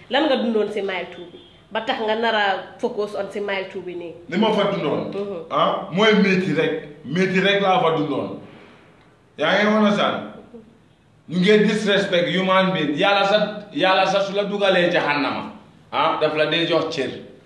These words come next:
Speaker 2: Waaye Mile two bii nii, boy, ah, benn tey, boy, dara change yu fa, boy.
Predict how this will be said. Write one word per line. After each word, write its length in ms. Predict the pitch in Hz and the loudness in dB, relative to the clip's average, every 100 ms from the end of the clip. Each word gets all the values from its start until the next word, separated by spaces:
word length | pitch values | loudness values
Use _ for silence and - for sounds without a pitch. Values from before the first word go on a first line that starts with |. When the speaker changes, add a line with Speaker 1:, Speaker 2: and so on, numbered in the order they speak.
| _ _ _ - - | _ _ _ -20 -2
Speaker 2:
Waaye 220 | 151 170 180 | 2 2 4
Mile 260 | 196 202 | 2 2
two 180 | 190 185 | 0 -2
bii 220 | 175 170 165 | -2 -2 -2
nii, 200 | 147 139 | -4 -2
boy, 220 | 127 120 | 0 2
ah, 280 | 139 151 - - - - - 117 | 0 -2 -6 -16 -20 -20 -18 0
benn 220 | 196 196 | 2 2
tey, 240 | 196 180 175 | 2 2 4
boy, 220 | 160 - | 2 2
dara 240 | 165 170 170 | 2 0 2
change 240 | 180 170 | 2 2
yu 80 | 156 | 0
fa, 100 | 127 | 0
boy. 240 | 123 120 | 0 0